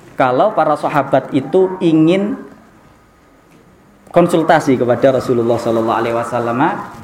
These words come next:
tentang segala permasalahan hidup yang dihadapi,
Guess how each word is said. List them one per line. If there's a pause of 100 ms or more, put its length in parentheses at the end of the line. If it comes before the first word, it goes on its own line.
(260)
tentang
segala
permasalahan
hidup
yang
dihadapi,